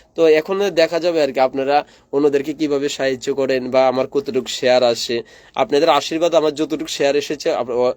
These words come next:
আমি অনেক অনেক খুশি আছি এবং আপনাদের আশীর্বাদ এবং ভালোবাসাটাই চাই আমি, এবং অন্যান্যদের যাতে সাহায্যটা হয়। প্রিয়া দাস, প্রিয়া দাস, হাই। তো এই কথাটা আমি সবাইকে বলবো, আপনারা নিজেরাই দেখতে পাচ্ছেন তো,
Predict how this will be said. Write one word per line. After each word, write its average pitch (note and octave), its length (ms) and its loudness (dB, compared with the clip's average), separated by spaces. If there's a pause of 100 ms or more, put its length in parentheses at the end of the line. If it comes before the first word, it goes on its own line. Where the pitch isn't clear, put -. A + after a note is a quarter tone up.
(140)
আমি C3 180 -2
অনেক C3+ 260 2
অনেক D#3 200 0 (120)
খুশি C#3+ 320 -6
আছি C#3+ 300 -2 (300)
এবং G3 300 4
আপনাদের C#3 520 0 (300)
আশীর্বাদ D3+ 500 -2 (260)
এবং B2+ 240 -2
ভালোবাসাটাই B2 600 0
চাই G#2+ 240 -6
আমি, G#2 160 -6 (180)
এবং C#3 180 -4
অন্যান্যদের E3+ 640 0
যাতে F3 240 -2
সাহায্যটা A#2+ 640 -4
হয়। G2+ 220 -8 (880)
প্রিয়া F3 220 4
দাস, F3+ 180 0
প্রিয়া D#3+ 200 0
দাস, D#3+ 240 0
হাই। B2+ 160 -2 (560)
তো A#2 280 0 (280)
এই E3 160 4
কথাটা A#3 260 6
আমি G#3+ 120 2
সবাইকে C#3 400 0
বলবো, A#2 300 -6 (380)
আপনারা G#3+ 340 2
নিজেরাই G#3+ 420 4
দেখতে F3+ 360 -2
পাচ্ছেন E3+ 340 0
তো, B2+ 240 -4